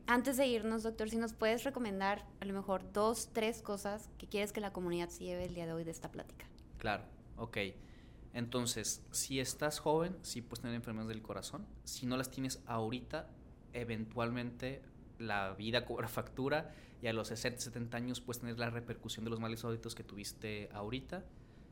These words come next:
Speaker 2: Cuando te hacen las recomendaciones de comer frutas y verduras, hacer ejercicio, las debes de hacer. Sí se ha demostrado que esto va a ayudar a tu salud cardiovascular. Evita el cigarro, de plano no fumes nada, limita el consumo de alcohol.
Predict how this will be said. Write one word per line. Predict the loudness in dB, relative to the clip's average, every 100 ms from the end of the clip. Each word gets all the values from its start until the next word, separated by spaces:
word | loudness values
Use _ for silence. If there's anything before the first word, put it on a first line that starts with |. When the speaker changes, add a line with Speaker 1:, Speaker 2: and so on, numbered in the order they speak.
| -2
Speaker 2:
Cuando | 2 2
te | 2
hacen | 2
las | 2
recomendaciones | 2 -2 0 -2 -2
de | -2
comer | -2 -4
frutas | -4 -8 -6
y | -2
verduras, | 0 0
hacer | 0 0
ejercicio, | 0 -4 -4 -4 -4
las | -4 -2
debes | -2 -2
de |
hacer. | -4 -6 -10 -12 -6
Sí | -4 2 4 4 0 -4
se | -6 -2
ha | 0
demostrado | 0 -2 0 2 2 2
que | -2
esto | -6 -2 0 0 -2
va |
a | -2
ayudar | 0 -2
a |
tu | -4
salud | -8 -8
cardiovascular. | -8 -6 -6 -6 -6 0 0 0 -8 -14 -14 -14 -14 -8
Evita | -4 -4 -4 -6
el |
cigarro, | -4 -2 0 -2 -6 -14 -16 -16 -10
de | -4 -4
plano | 0 0 0 -2
no | -4 -4
fumes | -2 -4 -2
nada, | 0 0 -2 -4
limita | -4 -2 -2 -4
el | -8
consumo | -6 -4 -2 0
de | 0
alcohol. | -2 -2 -2